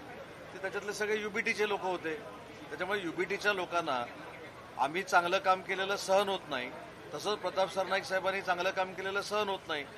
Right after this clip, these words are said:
म्हणून त्यांनी हुल्लडबाजी केली. त्याच्यामध्ये मोठं काय, मराठी माणूस आणि मला जे माहिती आहे ते मराठी,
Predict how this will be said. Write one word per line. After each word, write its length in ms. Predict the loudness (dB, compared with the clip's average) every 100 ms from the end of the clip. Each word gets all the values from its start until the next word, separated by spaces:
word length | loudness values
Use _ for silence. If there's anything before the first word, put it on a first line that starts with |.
| -14 -12 -4
म्हणून 220 | -4 -2
त्यांनी 180 | 0 2
हुल्लडबाजी 520 | 6 6 8 6 4
केली. 240 | -2 -4
त्याच्यामध्ये 760 | -6 -12 -14 -10 -4 -2 0 0
मोठं 260 | -2 0
काय, 260 | 4 6 4 -2 -14 -12 -2
मराठी 380 | 8 8 8
माणूस 360 | 6 6 4 -4 -8 -12 -14 -2
आणि 140 | -2 2
मला 280 | 6 6
जे 120 | 8 6
माहिती 380 | 4 2 2
आहे 120 | 2 0 -8 -16 -16 -14 -6
ते 80 | -4
मराठी, 840 | 2 8 8 8 2 2 2